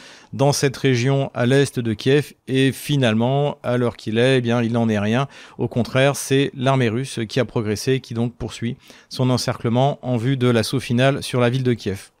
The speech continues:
Passons sur, euh, le Schwerpunkt, donc le point de bataille principal. Bon, au passage, la, la ville de Kharkov n'est toujours pas prise par l'armée russe. De toute manière, comme je l'ai expliqué, le but de l'armée russe, ce n'est pas de s'enfermer dans des sièges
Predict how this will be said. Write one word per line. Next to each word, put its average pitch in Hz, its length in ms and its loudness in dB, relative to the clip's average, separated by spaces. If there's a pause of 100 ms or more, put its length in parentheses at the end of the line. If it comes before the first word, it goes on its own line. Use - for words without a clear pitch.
(120)
Passons 165 400 2
sur, 151 340 2
euh, 123 220 4
le 127 120 4
Schwerpunkt, 160 720 0
donc 131 240 2
le 131 80 2
point 139 240 2
de 135 100 2
bataille 127 380 2
principal. 139 540 0
Bon, 143 300 0
au 135 100 0
passage, 143 420 2
la, 123 140 2
la 131 80 2
ville 151 100 2
de 143 80 2
Kharkov 147 540 0
n'est 127 100 -4
toujours 127 240 -4
pas 117 140 0
prise 135 260 -4
par 120 140 0
l'armée 117 180 2
russe. 139 200 2
De 135 60 0
toute 117 160 -4
manière, 131 320 2
comme 135 140 2
je 131 80 4
l'ai 143 80 4
expliqué, 143 380 -2
le 127 80 2
but 135 140 0
de 127 100 2
l'armée 131 180 2
russe, 131 140 2
ce - 120 -4
n'est 117 120 2
pas 135 140 0
de 113 60 -14
s'enfermer 131 460 -2
dans 123 140 0
des 117 100 0
sièges 120 420 -2